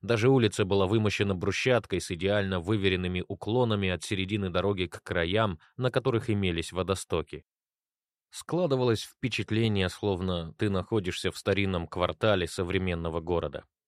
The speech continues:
На прохожих была одежда, схожая с той, в которой ходили люди в Джамхоре. Группа свернула с главной улицы и через несколько минут подъехала к двухэтажному зданию.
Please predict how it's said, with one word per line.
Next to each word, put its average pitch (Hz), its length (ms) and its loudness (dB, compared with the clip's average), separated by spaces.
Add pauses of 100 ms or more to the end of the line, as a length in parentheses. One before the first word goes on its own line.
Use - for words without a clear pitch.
(140)
На 92 140 0
прохожих 90 540 -2
была 85 300 2
одежда, 85 440 -2
схожая 87 460 0
с - 100 -6
той, 110 200 2
в - 100 -10
которой 95 380 0
ходили 90 460 -2
люди 85 360 -2
в 76 140 -8
Джамхоре. 90 680 -4 (960)
Группа 135 300 2
свернула 127 480 2
с 92 60 -2
главной 101 380 4
улицы 101 480 0
и 76 40 -8
через 87 300 -4
несколько 98 440 0
минут 95 340 0
подъехала 95 540 2
к 85 80 -8
двухэтажному 85 720 -2
зданию. 76 480 -4